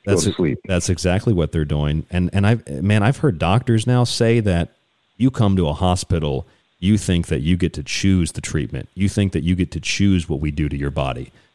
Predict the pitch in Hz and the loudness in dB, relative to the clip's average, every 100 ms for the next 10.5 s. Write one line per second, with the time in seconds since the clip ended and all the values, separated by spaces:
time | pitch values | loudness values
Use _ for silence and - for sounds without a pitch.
0 | - 92 92 95 78 76 65 76 80 65 | -6 -2 0 0 0 -2 -4 -2 -2 -2
1 | - - 82 98 90 - 78 73 - 73 | -8 -4 0 2 0 -4 -6 -4 -4 -4
2 | - 85 76 76 73 80 - - 87 73 | -2 -2 -2 -2 0 -2 -2 -4 -2 -2
3 | 69 - 82 92 80 62 _ - _ _ | -10 -6 -2 0 -2 -10 _ -20 _ _
4 | _ _ _ _ - - _ _ _ _ | _ _ _ _ -20 -20 _ _ _ _
5 | 65 69 76 90 95 92 90 87 92 90 | -6 -2 0 2 2 2 2 2 2 2
6 | 87 80 87 82 87 85 80 76 76 76 | 0 0 0 2 0 0 -2 -2 -2 -4
7 | 71 76 - 78 78 76 73 76 71 76 | -4 -4 -4 -2 -2 -2 -2 -4 -4 -6
8 | - 78 80 80 - 76 78 - 78 - | -6 -4 -2 -2 -2 -4 -4 -2 -4 -4
9 | 90 78 - 78 78 76 69 85 80 71 | -4 -4 -2 -2 0 -2 -4 -2 -2 -4
10 | - 73 65 - | -10 -8 -8 -10